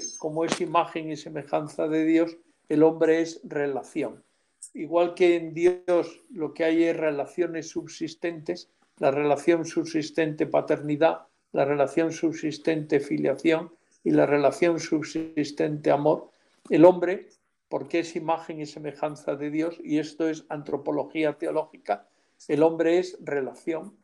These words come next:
con Dios y con los demás. En ese sentido, la ver-, la mejor relación,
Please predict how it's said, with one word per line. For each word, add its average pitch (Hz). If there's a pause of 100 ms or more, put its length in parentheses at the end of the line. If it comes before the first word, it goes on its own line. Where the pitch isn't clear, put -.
(120)
con 143
Dios 180
y 156
con 143
los 127
demás. 120 (340)
En 165
ese 180
sentido, 185 (220)
la 151
ver-, 151
la 156
mejor 160
relación, 180